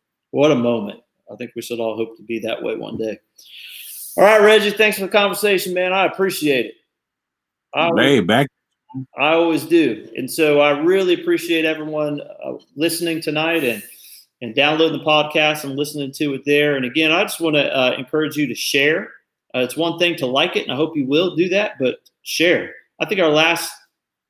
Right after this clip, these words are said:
Speaker 1: I think our last, uh, broadcast, Reggie, we had, uh, over three hundred fifty views and then some views on YouTube and some podcast downloads. I mean, we're, we're getting close to around five hundred of these, uh,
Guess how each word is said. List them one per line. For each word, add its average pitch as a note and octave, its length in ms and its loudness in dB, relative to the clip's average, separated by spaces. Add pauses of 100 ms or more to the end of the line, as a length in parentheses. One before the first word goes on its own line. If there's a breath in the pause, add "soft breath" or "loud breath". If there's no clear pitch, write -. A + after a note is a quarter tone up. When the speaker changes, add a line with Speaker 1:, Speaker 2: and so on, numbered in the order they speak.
(120)
Speaker 1:
I - 60 -12
think - 140 -8
our D#3+ 100 -2
last, D#3+ 400 0
uh, D3+ 180 4
broadcast, D3+ 580 0
Reggie, D3 240 0
we D3 100 0
had, C#3+ 220 2
uh, B2 260 2
over C#3+ 320 2 (160)
three C#3+ 180 -2
hundred C#3+ 260 -4
fifty C#3+ 300 -4
views C#3+ 500 2
and C3+ 60 -4
then C3+ 80 -6
some B2 180 -8
views C#3 280 -2
on B2+ 200 -4
YouTube C#3 560 0
and A#2+ 120 -4
some A#2 220 -6 (180)
podcast C3+ 540 2 (100)
downloads. C3+ 540 2
I B2 40 -2
mean, B2 160 -2 (360 soft breath)
we're, D3+ 160 2
we're F3+ 160 2
getting F#3 400 2 (180)
close F3 280 2
to D#3 80 2
around C#3+ 400 2
five C#3 260 4
hundred C3 320 0
of A2+ 140 2
these, B2 400 0
uh, A#2 200 -4